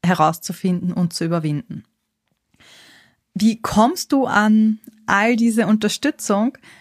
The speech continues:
Es gibt unterschiedliche Arten. Äh, eine Trainerin ist natürlich so, die musst du beauftragen. Also die, äh, wirst du jetzt nicht kostenlos kriegen, sondern da kannst du recherchieren. Vielleicht kennst du auch jemanden.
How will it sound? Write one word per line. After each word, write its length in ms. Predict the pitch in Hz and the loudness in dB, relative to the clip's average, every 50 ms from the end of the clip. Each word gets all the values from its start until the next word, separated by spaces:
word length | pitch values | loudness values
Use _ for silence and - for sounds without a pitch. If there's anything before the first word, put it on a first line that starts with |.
| _ _ - | _ _ -4
Es 160 | 214 208 - | -4 -2 0
gibt 180 | - 220 220 - | 0 0 0 2
unterschiedliche 920 | - 208 214 220 214 220 214 - - 185 170 170 170 170 - 175 165 - | 0 2 2 2 0 -2 -4 -4 -4 -4 -4 -2 -4 -4 -2 0 0 0
Arten. 580 | - - 143 147 - _ - 160 160 170 196 214 214 - | 0 0 0 -2 -2 _ -4 -4 -2 -2 -2 -4 -6 -2
Äh, 60 | - | -2
eine 560 | 175 175 170 170 170 - - - 170 180 180 | 0 2 2 2 0 0 0 0 0 0 0
Trainerin 680 | 175 - - - 160 - 254 262 269 247 240 233 233 233 | -2 -4 -2 0 0 2 2 2 2 4 2 2 2 2
ist 180 | - - 214 - | 0 -2 -2 -2
natürlich 380 | 214 202 - 214 196 196 - - | -2 0 0 0 -2 -2 -2 -2
so, 100 | 208 202 | 0 0
die 80 | 202 | 2
musst 220 | 202 196 180 - - | 2 0 -2 -4 -4
du 20 | |
beauftragen. 800 | - - - - 277 - - - - 208 202 208 220 233 240 - | -4 -2 -2 -2 -2 -4 -4 -4 0 0 0 0 0 -2 -4 -2
Also 380 | - 175 180 180 190 185 185 180 | -2 -2 -2 -2 -2 -4 -4 -6
die, 360 | 175 196 185 180 180 180 - | -6 -8 -6 -6 -6 -6 -6
äh, 180 | 175 175 170 170 | -6 -4 -2 0
wirst 200 | 208 214 214 - | 0 0 0 0
du 60 | 214 | -2
jetzt 160 | 190 185 - | -4 -4 -6
nicht 140 | - 170 - | -12 -12 -8
kostenlos 760 | - - 262 262 262 - 247 220 214 208 214 214 214 - _ | -2 0 0 0 2 2 2 2 2 2 -2 -4 -6 -8 _
kriegen, 400 | - - - 208 208 196 202 202 | -10 -2 -2 0 0 0 -2 -4
sondern 300 | - - 190 180 180 180 | -4 -4 -4 -2 -2 -2
da 100 | 175 175 | -4 -4
kannst 340 | - - 180 175 170 - - | -4 -6 -6 -6 -6 -8 -6
du 40 | |
recherchieren. 580 | 175 175 170 170 - 175 - - - 233 233 220 | -6 -6 -6 -6 -8 -10 -10 -4 -2 -2 0 0
Vielleicht 320 | 214 - 170 165 170 170 | -2 -4 -4 -6 -6 -6
kennst 300 | - 208 196 196 - - | -6 -6 -6 -6 -4 -4
du 20 | 190 | -4
auch 100 | 180 180 | -4 -4
jemanden. 500 | - - 180 180 180 175 - - 180 190 | -4 -4 -4 -2 -2 -2 -4 -4 -6 -8